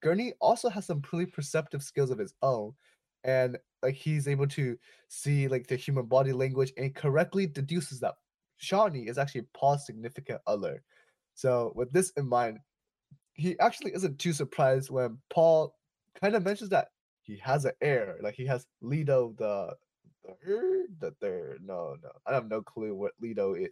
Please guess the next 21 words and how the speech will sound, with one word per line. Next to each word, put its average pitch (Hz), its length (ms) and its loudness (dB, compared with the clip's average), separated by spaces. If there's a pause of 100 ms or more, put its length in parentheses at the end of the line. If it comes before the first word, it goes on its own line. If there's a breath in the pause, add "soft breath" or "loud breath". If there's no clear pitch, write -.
(100)
he 110 80 -12
is 92 100 -10
all, 69 260 -6 (320 loud breath)
but 123 200 4 (340)
he 165 140 4
has 151 260 6
a 127 80 2
son, 110 420 2
you 101 80 -10
know, 98 220 -2 (200 soft breath)
that's 120 160 -2
been 131 160 0
born 135 220 4
to, 131 240 0
that's 131 140 0
born 131 240 2
by 123 140 0
Chani 120 440 -4
among 113 260 -6
the 101 80 -6
Fremen. 101 440 -2